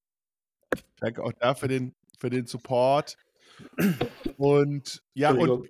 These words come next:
Speaker 1: wir sehen uns in zwanzig vierundzwanzig persönlich. Und da arbeiten wir grad dran, dass wir mal
Speaker 2: Ja, genau. Da sind ja
Speaker 1: mit
Speaker 2: die
Speaker 1: euch
Speaker 2: Mühlen.
Speaker 1: zusammen eine kleine Feier feiern.
Speaker 2: Die, die Mühlen, äh, laufen da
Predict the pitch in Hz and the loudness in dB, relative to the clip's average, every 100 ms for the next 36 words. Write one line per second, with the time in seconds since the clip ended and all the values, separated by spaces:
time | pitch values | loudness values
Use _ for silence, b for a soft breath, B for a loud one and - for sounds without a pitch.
0 | - 143 156 120 143 190 240 285 294 - | -10 0 2 4 2 2 0 -4 -6 -8
1 | 185 175 156 127 147 175 - 151 156 196 | -8 -6 -2 -2 -2 -8 -6 -2 -2 -4
2 | - 151 165 208 233 - 233 226 277 269 | -4 0 0 -4 -8 -4 -4 -2 0 2
3 | 117 101 110 - - - 110 120 123 - | 2 2 0 -6 -12 -6 -4 -2 -4 -8
4 | 139 156 196 143 92 104 - 98 - - | -6 -4 -4 -6 -4 -6 -2 -4 -4 -6
5 | 101 101 - - 135 151 143 143 151 151 | -4 -4 -12 -16 -10 -8 -4 -4 2 2
6 | 196 233 180 101 - 135 123 175 180 151 | 0 -2 -4 -6 -2 -2 -2 -6 -4 -4
7 | 147 143 160 170 185 202 240 277 240 202 | 0 2 2 2 2 2 2 4 2 0
8 | - 175 196 196 185 185 214 220 240 202 | -4 -4 -4 -4 -2 0 0 -4 -6 -8
9 | - 190 120 - 87 90 101 _ _ _ | -4 -2 -2 -4 -8 -10 -12 _ _ _
10 | _ - 127 127 - 131 135 131 143 185 | _ -12 -12 -12 -10 0 2 4 2 2
11 | 208 214 220 208 160 170 170 170 165 _ | 4 2 2 -4 -4 -4 -6 -10 -14 _
12 | 104 101 120 - 196 147 131 147 226 | -12 -2 0 0 -4 -4 -2 -4 -8